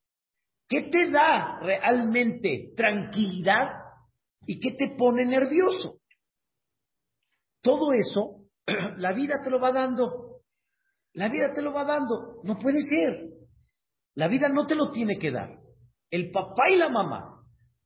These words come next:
tienen que darle esa formación para que ellos sientan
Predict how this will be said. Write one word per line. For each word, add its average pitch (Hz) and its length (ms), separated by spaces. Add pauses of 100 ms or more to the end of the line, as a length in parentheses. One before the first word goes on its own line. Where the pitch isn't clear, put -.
(480)
tienen 214 300
que 170 120
darle 190 260
esa 165 180
formación 151 1160 (440)
para 117 240
que 139 240
ellos 139 400 (500)
sientan 180 840